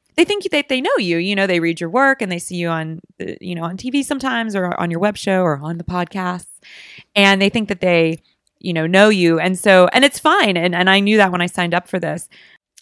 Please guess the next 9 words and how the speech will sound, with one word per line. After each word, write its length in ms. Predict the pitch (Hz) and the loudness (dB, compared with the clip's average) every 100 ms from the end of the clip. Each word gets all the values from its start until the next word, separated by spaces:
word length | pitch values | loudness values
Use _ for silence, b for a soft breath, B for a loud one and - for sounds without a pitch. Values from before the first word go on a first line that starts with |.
| - | -4
But 240 | 220 196 | 0 0
sometimes 460 | 247 226 240 214 202 | 0 0 0 0 -2
when 160 | 196 | -2
you 140 | 185 - | 0 0
actually 420 | 185 185 196 175 | 0 0 -4 -6
do 240 | 151 220 | -4 -4
get 240 | 214 185 - | -2 -4 -4
somebody 300 | 185 175 165 | -4 -2 -2
that 260 | 156 147 | -4 -8